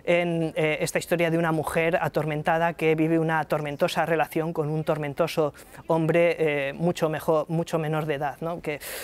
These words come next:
todo tormento, como tiene que ser en un culebrón. Me hace gracia porque, eh, eh, las últimas semanas en Netflix, todas las series que son número uno son series de este tipo, con lo cual significa que no tanto hemos cambiado.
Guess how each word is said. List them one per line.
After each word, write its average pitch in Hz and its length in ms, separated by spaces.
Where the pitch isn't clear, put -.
todo 196 240
tormento, 160 500
como 147 240
tiene 170 240
que 165 60
ser 160 160
en 160 100
un 165 100
culebrón. 143 520
Me 156 100
hace 196 160
gracia 190 360
porque, 160 480
eh, 156 440
eh, 143 380
las 147 240
últimas 165 260
semanas 165 380
en 165 120
Netflix, 185 420
todas 196 200
las 196 160
series 180 320
que 180 80
son 175 180
número 160 300
uno 165 260
son 180 180
series 170 320
de 160 60
este 147 180
tipo, 165 320
con 151 160
lo 139 120
cual 170 220
significa 185 500
que 170 120
no 185 100
tanto 185 280
hemos 156 200
cambiado. 147 460